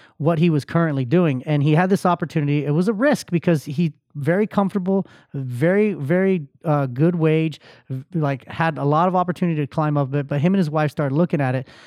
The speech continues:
And e-, even if he got promoted four times, he would not be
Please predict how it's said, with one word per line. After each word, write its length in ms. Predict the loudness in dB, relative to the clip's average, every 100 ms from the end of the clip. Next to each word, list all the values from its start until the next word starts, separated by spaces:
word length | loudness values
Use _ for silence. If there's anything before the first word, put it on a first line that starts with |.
| -20 _ _
And 280 | 0 2 -2 -8 -20 _ _ _ _
e-, 120 | -20 -8
even 260 | 2 4 4
if 120 | 2
he 100 | 2
got 180 | 2 2
promoted 460 | 2 2 2 0
four 340 | -6 -2 0 0
times, 540 | -2 -2 0 0 -2
he 100 | -4
would 240 | -2 0 0
not 380 | -2 -2 -4
be 460 | -2 0 0 0